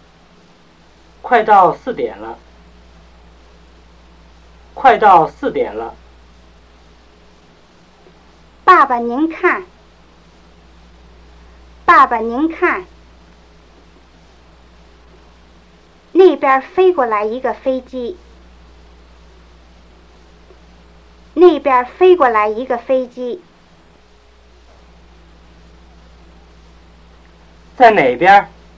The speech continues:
Speaker 1: 在哪边儿？
Speaker 2: 您看那边儿。 您看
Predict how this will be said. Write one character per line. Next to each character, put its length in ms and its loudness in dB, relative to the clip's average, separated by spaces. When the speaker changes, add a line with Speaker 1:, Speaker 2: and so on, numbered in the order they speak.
Speaker 1:
在 140 4
哪 280 0
边 160 2
儿？ 160 2
Speaker 2:
您 260 6
看 360 -2
那 260 2
边 180 -4
儿。 160 -4
您 260 6
看 360 -2